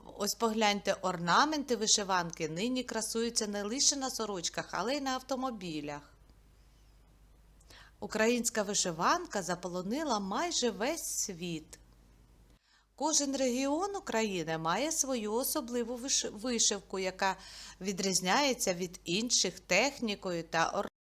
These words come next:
орнаментом. А це на ілюстраціях ви бачите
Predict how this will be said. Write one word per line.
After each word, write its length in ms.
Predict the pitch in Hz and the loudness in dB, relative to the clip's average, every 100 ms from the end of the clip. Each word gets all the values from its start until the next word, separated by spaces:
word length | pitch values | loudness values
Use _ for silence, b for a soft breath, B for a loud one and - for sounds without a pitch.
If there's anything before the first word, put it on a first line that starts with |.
| _ _ _ _ _ _ _ _ _ | _ _ _ _ _ _ _ _ _
орнаментом. 720 | 233 196 185 180 180 175 165 170 _ - - _ - - B B B B B B - - - - - - - - | -16 -14 -12 -14 -10 -8 -10 -14 _ -20 -20 _ -20 -20 B B B B B B -20 -20 -20 -20 -20 -20 -20 -6
А 120 | 196 | -2
це 380 | 190 - 214 311 | 0 2 4 4
на 380 | 339 302 247 247 | 4 2 4 2
ілюстраціях 840 | - 220 226 - 208 180 185 170 | 2 0 -2 0 2 4 2 -2
ви 120 | 180 | -2
бачите 600 | 170 190 269 294 294 247 | 0 0 0 -4 -4 -4